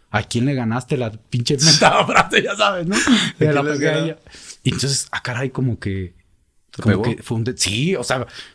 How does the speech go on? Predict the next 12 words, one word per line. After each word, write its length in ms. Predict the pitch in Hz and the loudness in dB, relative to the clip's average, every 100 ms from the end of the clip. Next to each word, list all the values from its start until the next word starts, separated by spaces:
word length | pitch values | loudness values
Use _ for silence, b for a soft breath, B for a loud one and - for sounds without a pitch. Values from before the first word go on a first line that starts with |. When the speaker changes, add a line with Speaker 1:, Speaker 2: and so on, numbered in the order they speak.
| - | -4
Speaker 1:
m-, 140 | 156 | -2
me 280 | - 151 147 | 0 0 0
pegó 420 | - 156 147 196 | 0 0 4 4
como 260 | 202 240 214 | 4 2 4
para 240 | 143 131 | 0 0
yo 180 | 120 143 | 0 -2
reflexionar. 680 | 165 165 131 117 123 123 - _ | -2 -4 -4 -4 -4 -6 -14 _
"Ah, 100 | - | -18
cabrón, 320 | - 104 104 | -10 -6 -6
sí 120 | - | -8
es 40 | - | -8
cierto". 400 | 98 87 - | -6 -6 -10